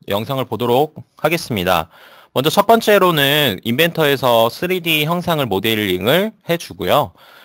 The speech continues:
그 다음 매개 변수를 이용해가지고, 어, 각각 값에 대해서 설정을, 적용을 해줍니다. 그럼 그 적용된 매개 변수에 의해 가지고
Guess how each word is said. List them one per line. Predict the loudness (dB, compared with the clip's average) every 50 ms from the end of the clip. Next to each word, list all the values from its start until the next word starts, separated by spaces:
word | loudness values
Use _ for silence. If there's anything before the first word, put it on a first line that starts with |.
| -20 -20 _
그 | -8 0
다음 | 4 6 6 6 6 4 0 0
매개 | 0 0 2 2 2 2
변수를 | 2 0 -2 -2 -4 -2 -2 -2 -2 -2
이용해가지고, | -2 -2 -4 -4 -4 -6 -4 -4 -4 -4 -4 -8 -8 -4 0 2 2 4 4 2 2 0 -2 -6 _ _ _ _ _
어, | -4 -4 -4
각각 | -4 -6 -8 -6 _ 0 0 0 0
값에 | -4 -12 -12 -6 -4 -2 -2 0
대해서 | 0 -2 -2 -2 -4
설정을, | -2 -2 -2 -2 0 -2 -2 0 0 0 0 0 -2 -6 _ _ _ _ _ _ _ _ _ _ _ _ _ _ _ _ _ _ _ _ _ _
적용을 | -8 -8 -6 -4 -4 -2 -2 -2 -2 -2 -4 -8 _ _ -8
해줍니다. | -6 -6 -6 -8 -6 -6 -2 0 2 2 0 0 -4 _ _ -20 -20 -20 _ _
그럼 | 0 0 0 2
그 | 2 2 4 4 4 4 4 2 2
적용된 | 2 0 2 2 0 2 2 2 2 2 2
매개 | 0 0 2 2 2 2
변수에 | 2 0 0 -2 -4 -2 -2 0 0 0 0 0
의해 | 0 0 0 0 0
가지고 | 0 0 -2 -4 -4 -2 0 2 4 4 2 2